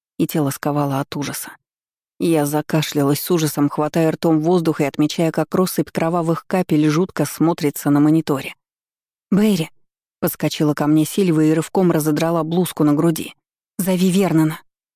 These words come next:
Холодный пот бросил тело в дрожь, а от горячих пальцев Сильвы запахло смесью эфирных масел.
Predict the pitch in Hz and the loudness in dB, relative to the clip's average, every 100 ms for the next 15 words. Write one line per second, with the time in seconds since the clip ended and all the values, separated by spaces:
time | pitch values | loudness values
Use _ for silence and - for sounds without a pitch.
0 | _ _ _ _ _ - 175 175 165 156 | _ _ _ _ _ -2 0 2 2 0
1 | 175 160 165 156 156 151 175 151 147 160 | 0 0 0 0 -2 -2 0 0 0 0
2 | 175 156 165 160 165 165 170 170 - 170 | -2 -2 -4 -2 -2 0 0 -2 -4 -4
3 | 170 - 160 - 185 165 156 151 165 170 | -4 -4 -4 -2 0 2 0 -2 -4 -2
4 | 156 - 175 175 175 156 - 175 165 - | -2 0 0 0 0 0 0 2 2 2
5 | 175 147 - - | 0 -2 -6 -14